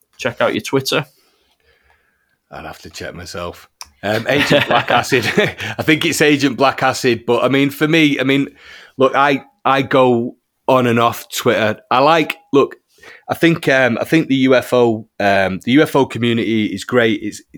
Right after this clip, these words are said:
Speaker 2: you get these breadcrumbs every now and again, and, you know, that's fantastic. But, you know, I, I don't spend too much time online because I just find it a little bit, um, I don't like the fact that people are waiting for news to drop every day.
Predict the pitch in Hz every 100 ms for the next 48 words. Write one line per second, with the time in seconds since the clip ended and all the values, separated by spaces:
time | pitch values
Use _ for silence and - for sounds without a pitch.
0 | _ 127 113 151 117 123 - 127 120 -
1 | 113 104 107 101 104 104 104 98 98 95
2 | 90 _ _ _ _ _ - 104 104 104
3 | 95 - - 107 104 107 101 - 104 -
4 | 107 - 104 85 98 101 - 104 107 -
5 | 131 139 135 127 - - 120 113 104 123
6 | 120 139 - 143 139 143 139 139 143 139
7 | 110 117 104 98 - - 107 107 101 98
8 | 101 101 92 95 98 98 95 98 98 95
9 | 92 - _ _ - - - - - _
10 | _ _ _ 135 170 165 156 - 143 -
11 | 139 - 139 123 120 110 117 104 104 107
12 | 113 110 - 104 110 95 101 98 95 98
13 | 90